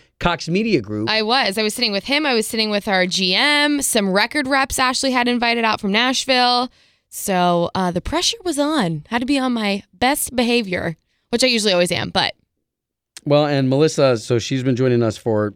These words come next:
Speaker 1: this whole week that Ashley's been gone, just so this way I could have, uh, some extra help in here, extra hands. And Melissa said that you brought your laundry.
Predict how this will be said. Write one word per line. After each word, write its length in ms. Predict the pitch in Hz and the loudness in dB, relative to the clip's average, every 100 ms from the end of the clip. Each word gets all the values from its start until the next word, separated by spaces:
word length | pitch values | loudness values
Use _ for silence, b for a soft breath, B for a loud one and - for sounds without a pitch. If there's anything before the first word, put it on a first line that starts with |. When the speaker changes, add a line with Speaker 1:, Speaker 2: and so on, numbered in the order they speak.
| - | -6
Speaker 1:
this 180 | 110 | -4
whole 160 | - 120 | -2 -2
week 200 | 120 117 | -2 -4
that 120 | 117 | -2
Ashley's 380 | 113 117 123 104 | -2 -2 -6 -10
been 200 | 107 107 | -10 -6
gone, 320 | 117 117 117 | -4 -4 -4
just 180 | 98 113 | -6 -8
so 80 | 127 | -8
this 120 | 113 | -8
way 120 | 120 | -6
I 40 | 107 | -6
could 120 | 104 | -4
have, 340 | 110 113 101 _ _ _ _ | -2 -4 -6 _ _ _ _
uh, 320 | 113 110 104 | -4 -2 -2
some 220 | 101 123 127 | -4 -2 -2
extra 280 | 123 131 | -2 -4
help 280 | 107 131 131 | -2 0 -2
in 80 | 110 | -4
here, 200 | 101 107 | -6 -6
extra 360 | 143 127 - 120 | -6 -8 -8 -6
hands. 560 | 101 135 117 101 82 - _ _ _ _ | -4 -2 -4 -6 -12 -18 _ _ _ _
And 160 | 120 113 | -6 -4
Melissa 300 | 117 127 151 | -2 -4 -4
said 180 | 160 127 | -4 -4
that 80 | |
you 140 | 131 135 | -4 -4
brought 380 | 123 135 131 131 - | 2 2 2 -4 -6
your 540 | 135 127 123 120 104 _ _ _ | -2 0 2 0 -4 _ _ _
laundry. 760 | 127 139 185 190 131 113 110 120 | -4 2 2 2 -2 -2 -4 -6